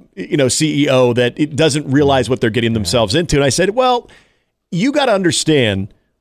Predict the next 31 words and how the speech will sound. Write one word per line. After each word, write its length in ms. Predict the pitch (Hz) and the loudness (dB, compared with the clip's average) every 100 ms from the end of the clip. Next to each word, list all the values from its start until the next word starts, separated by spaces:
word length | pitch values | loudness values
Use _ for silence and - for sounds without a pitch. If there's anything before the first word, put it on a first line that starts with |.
| _ | _
what 240 | - 139 151 | -2 0 0
the 120 | 151 | 0
expansion 680 | 135 - - 160 165 - 139 | 0 -2 0 0 0 -2 -4
fees 360 | - 135 117 | -2 -2 -2
have 300 | 123 117 95 | -2 -2 -2
been 520 | 98 123 113 104 98 95 _ | 0 0 0 -2 -4 -8 _
for 200 | - 135 | -2 0
the 160 | 120 | 0
last 600 | 113 117 135 143 135 - | 0 0 2 0 0 -6
two 520 | - 143 127 117 110 104 _ - | -6 -2 0 0 -2 -6 _ -4
additions 500 | 117 127 117 123 104 | 0 0 0 -4 -4
to 80 | 120 | -2
the 140 | 110 | 0
N 80 | 107 | 0
H 180 | 104 - | -2 -2
L. 180 | 82 90 | -4 -4
To 140 | 123 | -4
Vegas, 440 | 107 131 156 165 160 | 0 0 2 0 -2
it 80 | 170 | -6
was 120 | - | -6
five 320 | - 135 139 | -2 0 0
hundred, 480 | 117 143 117 104 92 - _ | -2 -2 0 -2 -2 -10 _
and 100 | - | -2
I 40 | 131 | 0
believe 240 | 131 160 | 2 2
Seattle 340 | - 143 135 123 | 2 2 2 2
was, 140 | 113 | 0
like, 140 | 113 | -2
six 280 | - 147 - | -2 -4 -4
fifty. 440 | - 117 - 78 - _ _ _ - | -4 -4 -6 -14 -16 _ _ _ -6
So 520 | - 151 143 131 127 | 0 2 4 2 -2